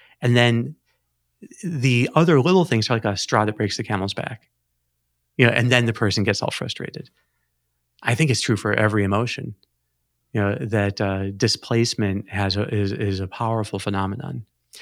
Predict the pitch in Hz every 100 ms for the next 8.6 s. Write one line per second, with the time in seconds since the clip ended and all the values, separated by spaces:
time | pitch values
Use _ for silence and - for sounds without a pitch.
0 | - - - 131 131 156 208 160 104 104
1 | 104 - - 175 - _ _ _ - 120
2 | 107 110 - 131 131 135 107 101 98 101
3 | 110 113 110 - 95 98 - - _ _
4 | _ _ _ - 110 113 113 110 117 123
5 | 120 110 - - - - 110 107 131 -
6 | - - 185 135 110 123 120 113 139 160
7 | 165 - _ _ _ - 117 117 - 123
8 | - 135 117 107 101 104